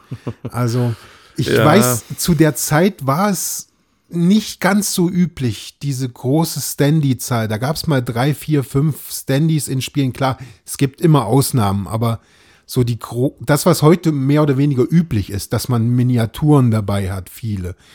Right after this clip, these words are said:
Speaker 1: dass man verschiedene, äh, Figürchen und alles hat. Du hättest ja hier auch wieder einen Riesenaufwand durch die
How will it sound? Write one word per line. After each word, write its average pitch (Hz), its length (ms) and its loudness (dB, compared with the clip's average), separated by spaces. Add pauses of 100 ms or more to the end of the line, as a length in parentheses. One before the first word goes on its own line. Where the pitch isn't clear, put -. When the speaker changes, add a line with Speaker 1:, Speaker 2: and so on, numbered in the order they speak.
(260)
Speaker 1:
dass 113 200 -2
man 117 260 2
verschiedene, 123 920 0
äh, 107 140 -4
Figürchen 120 1160 0
und 117 220 -6
alles 127 280 -4
hat. 95 120 -8 (420)
Du 117 80 -4
hättest 143 260 0
ja 160 60 4
hier 165 280 4
auch 135 140 -4
wieder 151 160 0
einen 135 100 2
Riesenaufwand 156 840 0
durch 135 180 -2
die - 160 -12